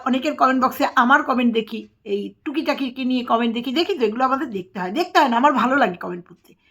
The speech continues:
তা তোমার কমেন্ট বক্সে কালকে দেখলাম যে দুই একজন বলেছে যে তুমি নাকি কন্ট্রোভার্সি ভিডিও দেখো না, তুমি, একজন কন্ট্রোভার্সি ক্রিয়েটার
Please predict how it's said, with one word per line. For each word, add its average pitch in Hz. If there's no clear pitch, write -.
তা 269
তোমার 320
কমেন্ট 311
বক্সে 294
কালকে 277
দেখলাম 262
যে 240
দুই 240
একজন 240
বলেছে 226
যে 311
তুমি 320
নাকি 339
কন্ট্রোভার্সি 302
ভিডিও 247
দেখো 233
না, 302
তুমি, 294
একজন 247
কন্ট্রোভার্সি 277
ক্রিয়েটার 269